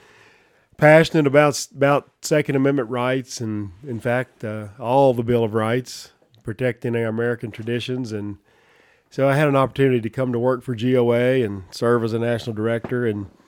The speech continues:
you know, I feel like Wyoming is one of the last best places. We've gotta work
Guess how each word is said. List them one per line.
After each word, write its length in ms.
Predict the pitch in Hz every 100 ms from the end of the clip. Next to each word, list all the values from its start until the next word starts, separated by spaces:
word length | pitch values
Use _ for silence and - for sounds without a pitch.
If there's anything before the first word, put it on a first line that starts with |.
| - _ _ - _ _ _ _
you 80 | -
know, 140 | 147 147
I 40 |
feel 180 | 147 156
like 140 | 147
Wyoming 580 | 135 143 143 147 151 131
is 400 | 123 107 - - - _ _ -
one 180 | 123 127
of 40 | 127
the 80 |
last 320 | 120 127 123 123
best 280 | 123 117 -
places. 500 | 120 123 - 104 101
We've 160 | 113
gotta 200 | 113 110
work 460 | 107 110 110 - -